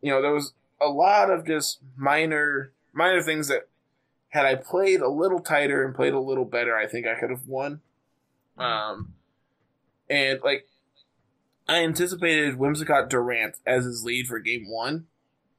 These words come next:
Speaker 1: and he did not. He led, I think, Milotic Arcanine. So I'm like, "All right,
Speaker 2: Yeah.
Speaker 1: well,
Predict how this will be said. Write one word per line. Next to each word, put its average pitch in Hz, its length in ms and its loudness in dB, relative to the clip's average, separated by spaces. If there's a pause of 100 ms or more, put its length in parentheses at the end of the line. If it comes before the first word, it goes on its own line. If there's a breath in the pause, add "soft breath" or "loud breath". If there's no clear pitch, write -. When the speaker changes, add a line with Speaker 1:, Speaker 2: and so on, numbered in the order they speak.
(380)
Speaker 1:
and 113 640 -4
he - 180 -4
did 117 180 -8
not. 131 260 -2
He 123 120 -6
led, 117 460 -4 (120)
I 120 80 -8
think, 135 200 -10
Milotic 123 600 -4 (200)
Arcanine. 92 640 -6 (1120)
So 131 120 -4
I'm 131 60 -2
like, 123 140 -2
"All - 60 2
right, 139 180 2
Speaker 2:
Yeah. 156 140 2
Speaker 1:
well, 143 200 -4